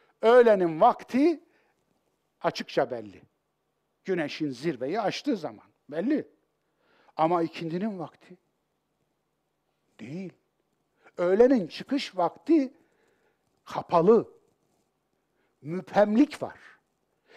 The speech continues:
İkindinin giriş vakti müphemlik var. Çünkü orada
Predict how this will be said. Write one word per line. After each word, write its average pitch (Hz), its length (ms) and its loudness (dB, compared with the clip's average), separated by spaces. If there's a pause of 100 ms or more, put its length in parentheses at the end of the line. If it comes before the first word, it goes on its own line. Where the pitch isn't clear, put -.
(200)
İkindinin 302 640 4
giriş 214 400 0
vakti 220 320 0
müphemlik 226 640 -2
var. 151 200 2
Çünkü 254 300 -8
orada 226 640 2